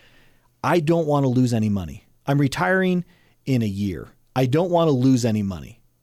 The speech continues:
Okay, so let's take a look at your strategy and let's just look at what your plan was. Well, in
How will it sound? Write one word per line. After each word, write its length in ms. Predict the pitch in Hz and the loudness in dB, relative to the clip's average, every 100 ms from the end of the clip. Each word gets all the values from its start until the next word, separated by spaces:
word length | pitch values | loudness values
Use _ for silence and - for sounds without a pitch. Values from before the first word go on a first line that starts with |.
| _ _ _ - | _ _ _ -8
Okay, 200 | 175 175 | -2 0
so 140 | 175 | 2
let's 180 | 175 170 | 0 0
take 180 | 180 170 | 0 2
a 40 | |
look 240 | 139 160 123 | 2 2 -2
at 80 | |
your 80 | 113 | -6
strategy 760 | - - 131 175 123 104 110 - _ - - _ - | -6 -2 0 0 -2 -2 -4 -6 _ -20 -20 _ -4
and 220 | 127 127 | 0 2
let's 140 | 139 | 0
just 200 | - 131 | 0 -2
look 140 | 139 135 | -2 -2
at 60 | |
what 120 | 123 113 | -2 -4
your 80 | |
plan 280 | - 160 123 | -6 -6 -8
was. 200 | 76 - - _ _ _ _ - | -10 -14 -20 _ _ _ _ -8
Well, 320 | 170 185 170 - _ | -4 -4 -6 -12 _
in 220 | - 131 | -2 -2